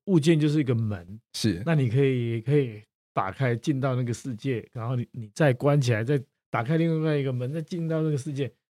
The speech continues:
Speaker 1: 我觉得整个事情的感觉很像，很像。
Speaker 2: 是。所以，而且，而且我当时候很记得很印象深刻的是，我朋友跟我说，就他在设计这个智展的时候，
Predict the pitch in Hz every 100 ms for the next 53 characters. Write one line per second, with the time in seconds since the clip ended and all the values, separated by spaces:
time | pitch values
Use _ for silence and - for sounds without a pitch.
0 | _ 113 110 127 120 - 95 107 131 98
1 | 95 90 - 82 _ 92 87 _ _ -
2 | - 98 98 135 95 85 95 _ _ _
3 | _ - - 98 101 _ _ _ 185 202
4 | - 220 147 - - 180 208 104 135 156
5 | 147 117 117 - 120 90 151 113 104 101
6 | 147 131 113 113 107 113 101 107 120 104
7 | 113 - 101 104 110 117 120 - 120 117
8 | 107 - 117 98 82 104 - 98 98